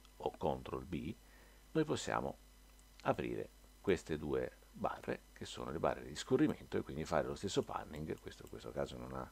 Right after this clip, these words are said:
non ha senso, panning in questo caso verticale, eh,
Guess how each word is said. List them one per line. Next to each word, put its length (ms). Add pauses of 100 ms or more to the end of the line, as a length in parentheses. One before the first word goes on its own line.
non 140
ha 60
senso, 420 (800)
panning 340
in 120
questo 200
caso 320
verticale, 560 (520)
eh, 320